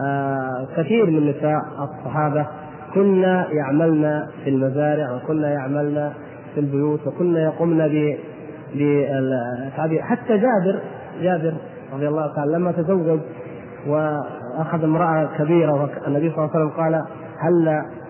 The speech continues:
أخذت أو زوجت بكرا تلاعبها وتلاعبك؟" يقول: "أخذت، تزوجتها لماذا؟ لتخدم أو لتعين، إيه؟ الأيتام"، لأن، آه، توفي عبد الله بن حرام رضي الله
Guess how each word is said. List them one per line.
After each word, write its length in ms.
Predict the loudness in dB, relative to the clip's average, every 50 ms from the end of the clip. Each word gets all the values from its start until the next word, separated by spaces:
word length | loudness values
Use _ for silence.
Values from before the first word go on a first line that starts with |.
| -16 -14 -14
أخذت 360 | -8 -6 -6 -6 -6 -4 -4 -4
أو 300 | -4 -2 -2 -4 -4 -2 -2
زوجت 280 | 0 0 0 0 -2
بكرا 360 | -2 -2 -2 -2 0 0 0 -2 -2 -6 -12 -6 -4
تلاعبها 340 | -2 0 0 0 0 2 2 2
وتلاعبك؟" 520 | 0 0 -2 -2 0 0 0 0 -2 -4 -6 -8 -14 -16 -16 -16 -16 -6 -2
يقول: 320 | -2 0 2 2 2 4 2
"أخذت، 260 | 2 0 0 -2 -2 -2 -4 -4
تزوجتها 640 | 0 2 2 4 4 4 2 2 2 4 4 4 4
لماذا؟ 480 | 4 4 4 4 4 2 2 0 -2 -2 -6 -12 -14 -14 -14 -14 -14 -10 -4
لتخدم 1000 | -2 -2 -2 -2 -4 -6 -2 0 0 0 0 -2 -2 0 2 4 4 4 2 2 -2 -6 -10 -4 0
أو 120 | 0 2
لتعين، 560 | 2 0 0 0 -2 0 2 4 4 4 4 4 2 0 -2 -6 -8 -10 -10 -10 -10 -10 -6 -4
إيه؟ 160 | -2 -2 -4 -4 -10 -12 -12 -14 -14 -10 -4 -2
الأيتام"، 500 | 0 2 2 0 2 2 2 2 2 0 -2 -6 -10 -12 -12 -12 -14 -14 -10 -4
لأن، 540 | -2 0 2 4 4 4 4 4 2 2 0 -2 -6 -12 -14 -14 -14 -16 -16 -16 -10 -6
آه، 420 | -4 -2 0 0 0 0 0 -2 -4 0
توفي 560 | 0 0 0 0 -2 -2 2 2 2 2 2 -2 -4 -10 -14 -16 -16 -14 -10
عبد 260 | -6 -6 -6 -2 0
الله 260 | 0 2 2 2 2 0
بن 80 | 0 -2
حرام 380 | -2 -2 -2 -2 0 -2 -2 -2
رضي 180 | -2 -2 0 0
الله 260 | 0 0 0 -2 -2